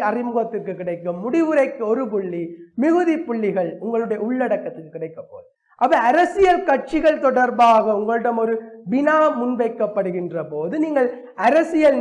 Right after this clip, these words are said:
நிறுவனங்கள் தொடர்பாக அறிமுகப்படுத்துவது ஆரம்பிக்கும். உதாரணமாக அப்படி, அப்படி எழுதலாம் இதுக்குன்னு சொன்னால் தற்கால ஜனநாயக உலகிலே எந்த ஒரு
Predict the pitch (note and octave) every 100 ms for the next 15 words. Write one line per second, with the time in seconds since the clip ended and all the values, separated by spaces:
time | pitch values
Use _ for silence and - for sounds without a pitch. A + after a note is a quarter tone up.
0 | C4 D#4 E4 D#4 C#4 C4 A#3+ A3 G#3+ F#3+
1 | F#3+ F3+ F#3 A3 G3 G3 F3 E3 E3+ F3
2 | E3 D#3+ - G3+ C#4 G3+ G#3+ F3+ - -
3 | - - _ - G#3 A#3 A#3 G#3 E3 C#3
4 | - G3+ C#4+ A#3+ A#3+ A#3 A#3+ A#3 A3+ G#3+
5 | G3 F#3 F3+ F3+ D#3+ C3+ B2 F#3 D4+ -
6 | - _ _ _ _ - B3 B3+ - F4+
7 | E4+ E4 A#3 A#3+ C#4 D4 C#4+ C#4 B3+ A3+
8 | G#3 F3+ D#3 C#3+ F3+ C4 - - - _
9 | A#3 F4+ F#4+ F#4 F4 E4